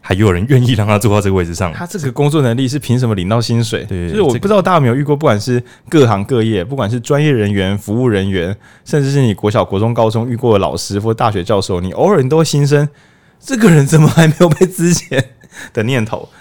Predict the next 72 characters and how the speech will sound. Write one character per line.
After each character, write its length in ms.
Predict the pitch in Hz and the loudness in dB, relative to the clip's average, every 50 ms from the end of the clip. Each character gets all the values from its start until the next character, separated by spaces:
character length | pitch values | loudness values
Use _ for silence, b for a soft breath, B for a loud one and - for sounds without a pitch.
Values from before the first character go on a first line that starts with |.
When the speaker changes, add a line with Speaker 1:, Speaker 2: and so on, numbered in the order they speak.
| B B B | B B B
Speaker 2:
那 80 | - 143 | -6 -6
今 160 | 139 - 151 147 | -4 -2 -2 0
天 160 | 156 151 147 | 0 0 2
会 100 | 151 147 | 2 0
用 80 | 139 | 0
系 220 | 135 - - 165 131 | 0 -2 -4 -2 0
统 180 | 131 98 90 | 0 0 0
性 160 | 95 - 123 104 | -2 -4 -4 -2
的， 140 | 90 90 | -2 -2
用 180 | 110 131 127 127 131 B B B | -2 -2 -4 -4 -6 B B B
五 180 | - 107 104 104 | -6 -4 -4 -4
十 160 | - - 113 | -2 -2 -2
年 180 | 113 117 117 113 | 0 0 0 -2
前 160 | 110 113 110 | 0 -2 -2
的 80 | 107 107 | 0 -2
书 360 | 104 - - 110 110 113 113 B B B B B | -4 -4 -2 -2 -2 -4 -4 B B B B B
来 140 | 101 101 | -6 -6
整 300 | 101 - - 101 92 87 87 | -6 -4 -2 -2 -2 -2 -4
合 200 | 87 - 90 90 | -8 -8 -8 -8
一 40 | 98 | -6
下 180 | 107 110 101 | -6 -6 -6
这 120 | 95 - 127 | -6 -4 -4
件 140 | 117 113 | -4 -4
事 160 | 113 - - 104 | -4 -6 -8 -10
情 180 | - 92 90 87 | -10 -10 -12 -12
可 280 | - - - - 95 85 | -12 -10 -6 -4 -4 -4
能 160 | 82 82 87 | -4 -8 -10
是 120 | 92 - 104 | -10 -8 -8
为 180 | 101 101 95 | -6 -6 -6
什 160 | 90 - - 85 | -6 -8 -12 -16
么。 140 | - - 110 - _ _ _ _ _ _ _ _ _ _ _ _ _ _ - | -16 -18 -20 -20 _ _ _ _ _ _ _ _ _ _ _ _ _ _ -20
Speaker 1:
好， 120 | - - - - _ b b b b b | -20 -20 -20 -20 _ b b b b b
那 220 | - 156 147 131 117 | -4 -4 -4 -4 -4
当 140 | - 165 170 | -4 -2 -2
然 120 | 139 117 | 0 0
我 60 | 110 | -2
们 80 | 104 98 | -2 -2
后 120 | 101 151 | -2 -2
面 140 | 139 135 135 | -2 -2 -2
也 80 | 104 87 | -4 -4
会 160 | - 127 113 | -4 -4 -4
提 260 | 107 - - - 95 | -4 -6 -10 -8 -6
到 200 | 104 120 104 101 | -4 -2 -2 -4
其 180 | - - - 107 | -6 -8 -8 -6
他 80 | 110 | -6
几 120 | 113 - 90 | -6 -6 -6
个 60 | 87 | -8
部 100 | 92 107 | -6 -6
分， 160 | 104 98 104 | -8 -8 -8
部 200 | - - 123 107 | -6 -4 -4 -2
分 160 | 101 117 101 | -2 -2 -2
包 140 | 98 107 104 | 0 -2 0
括 160 | 110 107 107 | 0 0 0
是， 260 | 110 - 123 113 95 - B B B B B B B B B B B | 0 -2 -4 -4 -4 -6 B B B B B B B B B B B
如 140 | B 104 107 | B 0 0
果 140 | 113 - 110 | 2 2 2
我 80 | 95 87 | 0 0
觉 100 | - 98 | 0 -2
得 60 | 98 | -4
我 60 | 92 | -2
们 120 | 90 87 | -4 -6
自 120 | 87 - 123 | -6 -4 -6
己 80 | 98 | -6
很 180 | 87 - 98 90 | -6 -6 -4 -4
有 120 | 95 98 | -2 -2
能 260 | 90 87 85 80 85 95 | -2 -4 -6 -6 -6 -6
力， 200 | 98 87 87 - - | -6 -6 -8 -6 -4
那 80 | 175 | -2
我 60 | 165 113 | -2 -2
们 120 | 95 - - | -2 -4 -2
应 160 | 147 156 160 | -2 -2 0
该 200 | - 160 151 160 | 0 0 -2 -2